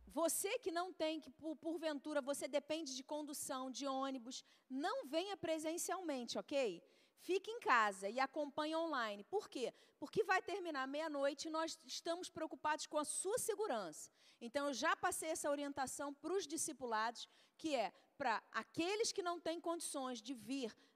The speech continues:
de carro ou então não, não tem a segurança de vir com pessoas juntos, não venha. Você que vem sozinho, principalmente mulher,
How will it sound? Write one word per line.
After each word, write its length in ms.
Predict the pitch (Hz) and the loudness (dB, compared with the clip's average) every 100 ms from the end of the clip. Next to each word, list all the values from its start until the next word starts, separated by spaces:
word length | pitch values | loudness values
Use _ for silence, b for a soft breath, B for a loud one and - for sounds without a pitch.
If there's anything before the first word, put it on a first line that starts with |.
| _ | _
de 180 | - 277 | -8 -6
carro 500 | - 269 254 247 214 | 6 8 8 4 4
ou 240 | 254 320 | 2 2
então 500 | 311 - 285 277 226 b b | -2 0 0 0 -6 b b
não, 240 | 240 254 285 240 | -6 -2 -2 -2
não 180 | 285 | -4
tem 160 | 269 311 | 0 0
a 60 | 349 | 0
segurança 600 | 349 311 294 285 277 254 | -2 0 2 2 0 -4
de 120 | 247 | -6
vir 200 | 226 285 | -4 -4
com 160 | - 269 | -4 -2
pessoas 500 | 277 - 294 277 214 | -2 2 4 4 2
juntos, 400 | 262 254 - - B | -4 -4 -8 -14 B
não 320 | - 240 339 427 | 0 6 6 6
venha. 200 | 294 262 | 4 4
Você 280 | 254 302 | 2 2
que 80 | 285 | -2
vem 140 | 294 302 | -2 0
sozinho, 480 | - 294 247 285 | 2 2 2 -4
principalmente 580 | 269 285 - 254 269 294 | -4 -6 -4 -4 -4 -4
mulher, 360 | 277 254 269 | -4 0 0